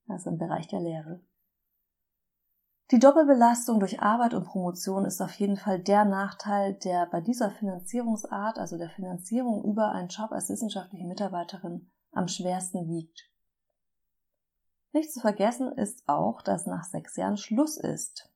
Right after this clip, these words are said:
Das gilt zumindest für die Qualifizierungsstellen und das dürften die meisten vorhandenen Stellen sein. Das heißt, wenn du deinen Doktortitel innerhalb von sechs Jahren nicht hast,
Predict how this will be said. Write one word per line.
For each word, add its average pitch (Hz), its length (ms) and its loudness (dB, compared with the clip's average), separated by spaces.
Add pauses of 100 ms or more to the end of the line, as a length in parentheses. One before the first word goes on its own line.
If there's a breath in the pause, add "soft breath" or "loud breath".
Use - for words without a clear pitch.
(260)
Das 208 220 0
gilt 240 220 0
zumindest 226 800 0
für 226 80 -2
die 196 100 -2
Qualifizierungsstellen 196 1040 -4
und 180 120 -6
das 180 160 -8
dürften - 320 -12
die 170 100 -6
meisten 165 360 -6
vorhandenen 165 440 -8
Stellen 175 380 -6
sein. 160 400 -6 (840)
Das 208 240 0
heißt, - 500 12
wenn 208 120 0
du 214 60 0
deinen 196 180 0
Doktortitel 208 640 -4
innerhalb 202 400 -2
von 185 140 -8
sechs 208 260 -6
Jahren 185 300 -2
nicht - 220 -6
hast, - 340 -6